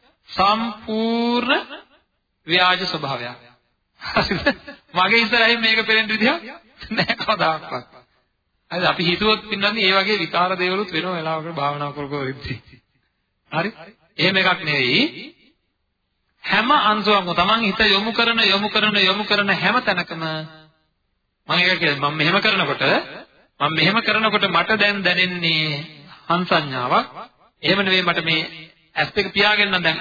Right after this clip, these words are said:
ඇහෙන් බල බල කරනකොට නම් ඒක සාමාන්‍ය වෙන්න තියෙන එකට ගොඩක් අඩුයි. නමුත් ඇස් දෙක පියාගෙන මම මෙහෙම කරොත් මට හොඳට දැනෙන්න ඕනේ මගේ මේ අස්ථි ටික නලියන දඟලන හැටි.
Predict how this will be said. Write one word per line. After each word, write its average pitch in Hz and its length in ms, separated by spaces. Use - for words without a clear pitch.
ඇහෙන් 143 300
බල 143 180
බල 165 160
කරනකොට 165 380
නම් 170 140
ඒක 160 140
සාමාන්‍ය 170 420
වෙන්න 165 160
තියෙන 170 240
එකට 170 200
ගොඩක් 156 260
අඩුයි. 190 140
නමුත් 190 220
ඇස් 165 120
දෙක 170 140
පියාගෙන 170 320
මම 170 140
මෙහෙම 156 220
කරොත් 247 240
මට 160 100
හොඳට 202 520
දැනෙන්න 175 340
ඕනේ 160 360
මගේ 151 340
මේ 160 420
අස්ථි 135 260
ටික 160 180
නලියන 151 340
දඟලන 156 380
හැටි. - 220